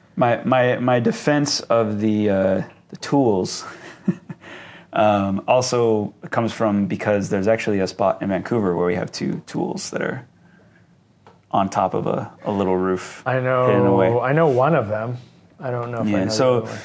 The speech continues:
Speaker 1: so it's the, which one are you thinking?
Speaker 2: Undercover office spot
Speaker 1: Yeah,
Speaker 2: with the broom.
Speaker 1: yeah, yeah. So the broom, but there's also a sheet of plywood.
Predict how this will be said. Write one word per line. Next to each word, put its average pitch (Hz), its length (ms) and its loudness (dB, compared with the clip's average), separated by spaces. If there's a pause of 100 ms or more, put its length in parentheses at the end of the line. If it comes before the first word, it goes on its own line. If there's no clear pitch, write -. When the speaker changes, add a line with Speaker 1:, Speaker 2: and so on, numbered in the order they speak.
(100)
Speaker 1:
so 120 320 2
it's 113 180 0
the, 107 420 4
which 110 200 -2
one 113 80 0
are 104 40 0
you 95 60 -2
thinking? 98 280 -6 (1700)
Speaker 2:
Undercover 120 480 0
office 110 340 -2
spot 113 200 0
Speaker 1:
Yeah, 104 180 4
Speaker 2:
with 95 80 -2
the 120 60 -4
broom. 107 400 0 (220)
Speaker 1:
yeah, 113 100 2
yeah. 95 60 2
So 110 120 -2
the 117 60 0
broom, 139 220 2
but 123 60 2
there's 110 120 2
also 120 220 0
a 107 60 -2
sheet 117 140 -6
of - 60 -4
plywood. - 440 -2